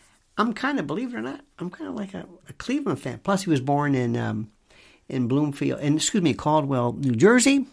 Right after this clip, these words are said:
and his home is right there on Bloomfield Avenue. <laughs> You can, we drive by it all the time. I haven't been much help regarding that, but Franklin Pierce, not good. All right, my friends, have a great and a glorious day. Thank you so much for watching. Please put your thoughts in the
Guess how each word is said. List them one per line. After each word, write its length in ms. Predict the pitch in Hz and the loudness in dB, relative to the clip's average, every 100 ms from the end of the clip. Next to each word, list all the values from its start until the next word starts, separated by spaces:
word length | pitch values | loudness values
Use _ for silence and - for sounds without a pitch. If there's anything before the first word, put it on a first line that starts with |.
| _ - | _ -12
and 180 | 117 110 | -8 -6
his 200 | 104 - | -6 -4
home 340 | 175 175 160 | 0 0 -2
is 180 | 110 117 | -6 -6
right 160 | 151 | -8
there 120 | 156 139 | -6 -6
on 80 | |
Bloomfield 440 | 110 143 139 131 117 | -4 -6 -4 -6 -6
Avenue. 320 | 107 - - - - | -12 -18 -20 -18 -16
<laughs> 60 | - - - _ - | -14 -18 -20 _ -2
You 120 | 190 | -2
can, 220 | - - - _ _ | -2 -18 -20 _ _
we 120 | 135 | -2
drive 380 | 110 127 143 139 | -2 -4 -6 -6
by 140 | 131 135 | -6 -6
it 160 | - - - - - | -8 -18 -20 -14 -8
all 160 | 120 | -8
the 140 | 110 110 | -8 -12
time. 380 | 120 - 123 - - - - | -12 -14 -18 -20 -20 -20 0
I 100 | - | 4
haven't 340 | 127 113 101 - | 4 4 -2 -8
been 180 | - | -10
much 220 | 98 - - | -10 -10 -10
help 300 | 120 - 120 | -10 -10 -12
regarding 400 | 107 107 104 104 | -8 -8 -8 -8
that, 260 | 101 - - - - | -10 -14 -20 -20 -10
but 140 | 98 | -8
Franklin 420 | - 139 127 131 | -2 -2 0 -2
Pierce, 480 | 107 131 113 95 - - - - | -2 -4 -4 -6 -4 -2 -2 -4
not 260 | - - | -10 -14
good. 280 | - - _ _ - - - - - | -18 -18 _ _ -20 -20 -20 -6 2
All 60 | |
right, 80 | 143 | 4
my 120 | 131 | 4
friends, 280 | 113 127 117 | 4 2 2
have 100 | 127 | 2
a 60 | 120 | 2
great 180 | 127 120 | 2 0
and 80 | |
a 40 | 117 | 0
glorious 380 | 120 123 120 - | 0 2 0 0
day. 140 | 123 | -2
Thank 320 | - 190 147 | 2 2 2
you 80 | 120 | -2
so 160 | - 117 | -2 -4
much 200 | 113 - | -4 -6
for 120 | 113 | -6
watching. 460 | 113 120 - 123 - - - | -6 -6 -8 -10 -12 -16 2
Please 240 | 311 247 | 6 6
put 240 | 190 - - | 4 0 0
your 100 | 151 | 0
thoughts 360 | - 127 113 | 0 -2 -2
in 100 | 120 | -6
the 80 | 101 | -8